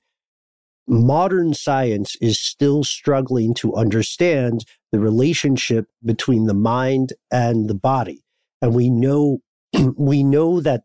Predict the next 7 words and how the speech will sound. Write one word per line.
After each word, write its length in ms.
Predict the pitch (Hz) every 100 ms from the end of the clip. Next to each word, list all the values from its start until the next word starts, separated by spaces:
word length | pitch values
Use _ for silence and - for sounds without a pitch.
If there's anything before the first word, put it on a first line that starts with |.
| -
these 480 | 131 143 143 - - _ _ _ -
two 520 | - 190 185 170 147 _ _ _ -
categories, 760 | 170 190 147 110 101 120 170
these 200 | 135 139
two 160 | - 160
things 640 | - - 156 101 123 143 - - _ -
can 360 | 139 139 127